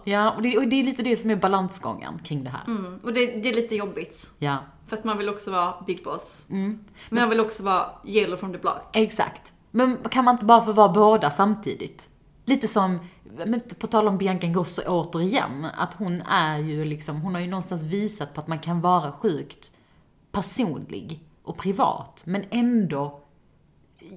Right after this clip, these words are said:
Speaker 1: ändå liksom lyckas. Förstår du vad jag
Speaker 2: Ja.
Speaker 1: menar?
Speaker 2: Men hon är ju också en helt annan bransch. Alltså,
Speaker 1: Ja, alltså hon är ju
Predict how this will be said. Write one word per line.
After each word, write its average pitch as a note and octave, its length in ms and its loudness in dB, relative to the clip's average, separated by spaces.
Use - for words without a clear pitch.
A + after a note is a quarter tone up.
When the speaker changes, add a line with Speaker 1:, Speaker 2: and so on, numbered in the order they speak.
Speaker 1:
ändå C4 540 -2
liksom F#3+ 340 -2
lyckas. - 640 -6
Förstår - 180 -2
du A#3 60 2
vad C4 80 0
jag C#4 60 -2
Speaker 2:
Ja. - 20 -6
Speaker 1:
menar? - 180 -6
Speaker 2:
Men B3 320 4
hon A#3+ 260 2
är A3+ 40 2
ju A#3 60 4
också A#3+ 260 -4
en G#3+ 60 -4
helt G#3 480 -8
annan F3+ 440 -6
bransch. - 540 -12
Alltså, - 240 -4
Speaker 1:
Ja, F#3 80 4
alltså F3+ 280 4
hon G#3+ 120 6
är A3 60 6
ju A3 60 4